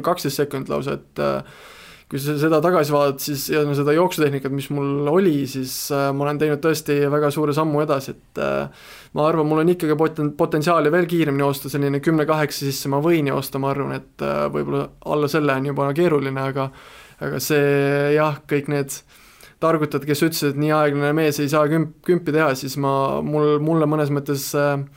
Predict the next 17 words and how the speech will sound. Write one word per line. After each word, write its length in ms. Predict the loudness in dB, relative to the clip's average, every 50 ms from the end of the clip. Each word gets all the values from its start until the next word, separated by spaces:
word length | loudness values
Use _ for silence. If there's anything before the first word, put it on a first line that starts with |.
| -20 -20 -20 _ _ -10 -6 -4 -4 -4 -4 -4
pani 220 | -4 -2 -2 0 0
see 260 | 0 2 2 2 0 0
amb-, 320 | 0 0 0 0 0 0 0
hamba 300 | 0 2 2 2 2 2
verele 300 | 2 2 4 2 2 0
näita-, 400 | 0 0 -2 -2 -2 -4 -4 -4 -4
ma 380 | -4 -8 -10 -10 -8 -4 -2
tahtsin 300 | -2 -2 -2 -2 -4 -2 0
näidata, 380 | 0 0 0 -2 -2 -6 -8 -10
et, 160 | -10 _ -4
äh, 400 | -2 -2 0 0 0 0 -2 -2
saab 300 | 0 0 0 2 2 0
ikka 160 | -2 -2 0 0
küll 160 | 2 0 0
kiiremaks 560 | 0 0 0 0 0 -2 -4 -6 -6 -6 -6 -4
ja, 100 | -2 -2 -2 -2 -4 -8 -12 -20 -20 -20 -20 -20 -20 -20 -12
äh, 640 | -8 -6 -4 -4 -4 -4 -6 -6 -6 -6 -8 -8